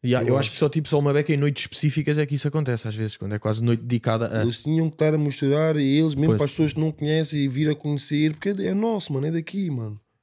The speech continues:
Speaker 2: Como é que a gente não vai apoiar mais o povo daqui? Como é que ele vai, vai entrar numa set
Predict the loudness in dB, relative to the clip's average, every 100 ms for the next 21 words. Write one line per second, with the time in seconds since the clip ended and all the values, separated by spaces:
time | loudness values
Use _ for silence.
0 | _ _ -6 -2 0 2 2 0 0 0
1 | -2 -4 -4 -6 -6 -8 -6 -4 -4 -2
2 | -2 -2 -2 -2 -2 -2 -2 -2 -4 -4
3 | -6